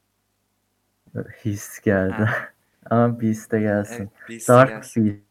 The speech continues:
Speaker 1: Beast
Speaker 2: Ya,
Speaker 1: gelsin, al işte.
Speaker 2: al işte, hayır, gerek yok.
Speaker 1: Evet. O zaman Cable hakkında başka demek istediğin bir şey var mı?
Speaker 2: Yok galiba.
Speaker 1: Güz-, güzel sayıydı
Speaker 2: Güzel
Speaker 1: yani.
Speaker 2: sayıydı, evet.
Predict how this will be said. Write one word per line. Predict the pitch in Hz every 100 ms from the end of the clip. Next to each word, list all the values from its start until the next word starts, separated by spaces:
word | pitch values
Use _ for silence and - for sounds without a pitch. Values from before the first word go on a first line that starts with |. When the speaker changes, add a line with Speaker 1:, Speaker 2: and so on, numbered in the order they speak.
| -
Speaker 1:
Beast | 107
Speaker 2:
Ya, | -
Speaker 1:
gelsin, | 107 98 98 - 101
al | 98 98
işte. | 107 - - 98 _ - _
Speaker 2:
al | - 110
işte, | 117 - -
hayır, | 123 107 107 - _
gerek | - 104 101 -
yok. | 101 _ _ _ _ _ _ _ _ _ _ _ _ _ -
Speaker 1:
Evet. | 120 110 104 _ _ _ _ _ _ -
O | 123
zaman | 120 143 147 156 - _ -
Cable | - 135 127 135
hakkında | 143 139 - 139
başka | 127 113 117 131
demek | 127 117 117
istediğin | - 123 120 120
bir | 120
şey | - 113 110
var | 117 123
mı? | 110 92 92 - _ _ _ _ _ -
Speaker 2:
Yok | 147 196 -
galiba. | 143 110 110
Speaker 1:
Güz-, | 117 98 117
güzel | 113 131 147
sayıydı | 151 - 120 95 92 101
Speaker 2:
Güzel | 104
Speaker 1:
yani. | 151
Speaker 2:
sayıydı, | 196 98 104
evet. | 147 117 -